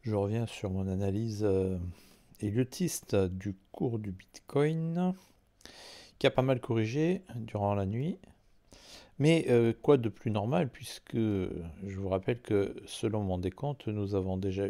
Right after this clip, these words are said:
eu là une structure en cinq vagues, donc une, une impulsive haussière, hein, vague un, vague deux, vague trois, vague quatre, vague cinq.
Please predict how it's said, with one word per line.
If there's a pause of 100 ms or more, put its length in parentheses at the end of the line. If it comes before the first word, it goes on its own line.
eu
là (760)
une
structure
en
cinq
vagues,
donc
une, (300)
une
impulsive
haussière,
hein,
vague
un,
vague
deux, (1040)
vague
trois,
vague
quatre,
vague
cinq.